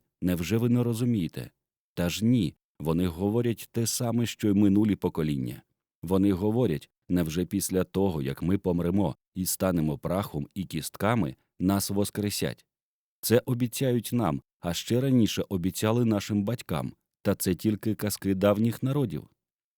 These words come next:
Запитай, кому належить земля і ті, хто на ній, якщо ви знаєте. Вони скажуть: «Аллаху». Скажи, то невже ви не замислитеся? Запитай,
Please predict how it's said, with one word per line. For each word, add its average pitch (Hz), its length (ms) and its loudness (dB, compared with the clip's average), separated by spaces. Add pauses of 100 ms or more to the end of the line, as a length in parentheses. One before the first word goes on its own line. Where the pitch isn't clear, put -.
(100)
Запитай, 90 600 -2 (640)
кому 120 340 4
належить 76 540 -2
земля 80 440 -2 (320)
і 110 140 2
ті, 123 200 0
хто - 200 -4
на 127 140 2
ній, 92 320 0 (160)
якщо 110 360 -4
ви 107 100 -2
знаєте. 67 480 -4 (1000)
Вони 90 340 0
скажуть: - 520 -6 (260)
«Аллаху». 90 640 0 (480)
Скажи, 90 520 -4 (340)
то 90 120 2
невже 85 320 2
ви 113 120 0
не 117 120 2
замислитеся? 127 800 0 (680)
Запитай, 92 580 -4